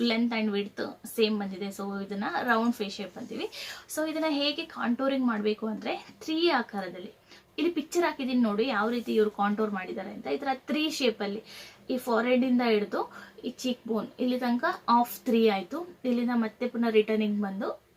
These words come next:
ಇಲ್ಲಿ ಜಾ ಲೈನ್ ತ್ರೀ ಆಕಾರದಲ್ಲಿ ನಮಗೆ ರೌಂಡ್ ಫೇಸ್ ಶೇಪ್ನ ಕಾಂಟೂರ್ ಮಾಡ್ಬೇಕಾಗತ್ತೆ. So ಇಲ್ಲಿ ತನಕ ತಗೊಬಂದು ಫುಲ್ ಹಿಂದೆಗೆ ಈ ತರ ಬ್ಲೆಂಡ್ ಮಾಡ್ಕೋಬೇಕು. ಕಿವಿ ಪೂರ್ತಿ ಇಲ್ಲಿ ಕಾಣ್ಬಾರ್ದು. So ಆ ತರ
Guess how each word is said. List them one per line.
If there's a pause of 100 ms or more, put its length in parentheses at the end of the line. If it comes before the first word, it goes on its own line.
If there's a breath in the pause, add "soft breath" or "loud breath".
ಇಲ್ಲಿ
ಜಾ
ಲೈನ್ (540 loud breath)
ತ್ರೀ
ಆಕಾರದಲ್ಲಿ
ನಮಗೆ
ರೌಂಡ್
ಫೇಸ್
ಶೇಪ್ನ (440 loud breath)
ಕಾಂಟೂರ್
ಮಾಡ್ಬೇಕಾಗತ್ತೆ.
So
ಇಲ್ಲಿ
ತನಕ
ತಗೊಬಂದು
ಫುಲ್
ಹಿಂದೆಗೆ
ಈ
ತರ (200)
ಬ್ಲೆಂಡ್
ಮಾಡ್ಕೋಬೇಕು. (800 loud breath)
ಕಿವಿ
ಪೂರ್ತಿ
ಇಲ್ಲಿ
ಕಾಣ್ಬಾರ್ದು.
So (200)
ಆ
ತರ